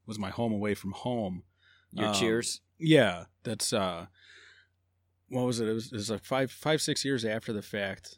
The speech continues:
Speaker 1: Um, you know, I, I ran into the bartender, um, that was there that night, and she said something about the time I ran around the bar naked. It's like,
Speaker 2: <laughs>
Speaker 1: "The fuck are you talking about?"
Speaker 2: <laughs>
Speaker 1: And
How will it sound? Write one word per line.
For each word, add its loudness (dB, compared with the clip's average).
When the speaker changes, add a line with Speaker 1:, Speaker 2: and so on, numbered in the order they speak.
Speaker 1:
Um, -8
you -2
know, 0
I, -6
I -2
ran -4
into -4
the -4
bartender, -2
um, -6
that 0
was -4
there 4
that 0
night, -2
and -4
she -6
said -2
something -4
about -2
the -6
time -4
I -2
ran -2
around -4
the -4
bar -2
naked. -6
It's 0
like, 6
Speaker 2:
<laughs> -20
Speaker 1:
"The 2
fuck -2
are 0
you 2
talking -2
about?" -6
Speaker 2:
<laughs> -2
Speaker 1:
And 0